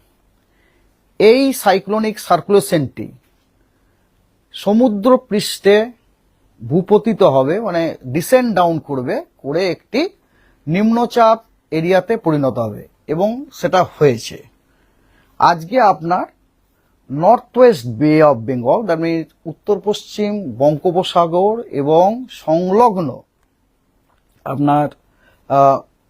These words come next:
উত্তর, আহ, উড়িষ্যার উত্তর, আহ, উত্তর, আহ, কোস্টাল, নর্থ, আহ, northern part, part of the coastal ওড়িশাতে আপনার একটা লো প্রেশার এরিয়া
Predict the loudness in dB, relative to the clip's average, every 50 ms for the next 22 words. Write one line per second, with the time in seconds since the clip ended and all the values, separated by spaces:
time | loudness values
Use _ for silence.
0 | _ _ -12 -12 -12 _ _ _ _ -2 0 2 2 2 0 -4 _ _ _ _
1 | _ _ _ _ _ _ -2 2 4 4 4 4 2 0 -4 _ -4 -2 -2 -2
2 | -2 -4 0 2 2 4 2 0 -6 _ _ 2 2 2 2 0 -8 -14 -10 -4
3 | -2 0 0 0 -2 -4 -6 -10 -10 -8 _ 2 2 2 2 2 2 2 4 4
4 | 4 2 2 0 -2 -2 -2 -2 -4 -4 -2 -2 -2 -2 0 2 2 2 4 2
5 | 0 -2 0 0 2 2 0 0 _ _ _ _ _ _ -12 -8 -8 -6 -6 -6
6 | -6 -2 0 0 0 0 0 0 0 0 0 2 2 2 0 -2 -16 _ _ _
7 | _ -4 0 0 0 0 0 -4 -4 -2 -4 -4 -4 -2 -6 -6 -2 0 2 2
8 | 2 2 -2 -2 -4 -4 -6 -4 0 0 0 0 0 _ _ _ _ _ _ -4
9 | -4 -4 0 0 0 0 0 -2 _ -4 -4 -4 -4 _ _ _ _ _ _ -10
10 | -6 0 2 2 2 2 4 2 2 2 4 2 2 2 2 0 2 2 0